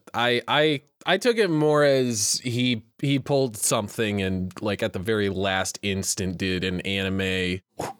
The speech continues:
"I'm, I'm suddenly twenty feet in that direction and the grenade is nowhere close" type deal.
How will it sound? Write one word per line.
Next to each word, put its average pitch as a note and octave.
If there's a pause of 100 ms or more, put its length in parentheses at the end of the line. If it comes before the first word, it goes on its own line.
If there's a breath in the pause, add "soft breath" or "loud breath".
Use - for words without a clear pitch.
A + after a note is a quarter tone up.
(280)
"I'm, G#2
I'm G#2+
suddenly G2
twenty G2+
feet F#2+
in F#2+
that G2
direction F#2+
and F#2
the F2+
grenade F#2
is F#2
nowhere G2+
close" F#2+
type F2+
deal. -